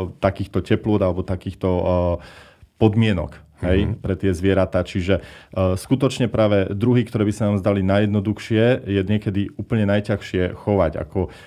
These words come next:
Speaker 1: príklad, a teraz skočím možno troška do akvaristiky, ale môžeme aj do slovenskej teraristiky, napríklad slovenské druhy plazov. Keby sme ich aj chceli chovať, tak je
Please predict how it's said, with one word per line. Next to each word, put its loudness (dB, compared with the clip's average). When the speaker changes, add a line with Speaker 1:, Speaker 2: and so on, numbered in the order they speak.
Speaker 1:
príklad, 2
a 2
teraz 0
skočím -4
možno 0
troška -4
do -2
akvaristiky, -2
ale 4
môžeme 2
aj 2
do -2
slovenskej -2
teraristiky, -2
napríklad -4
slovenské 0
druhy -4
plazov. -2
Keby 2
sme 0
ich 2
aj 0
chceli 2
chovať, 2
tak 0
je 4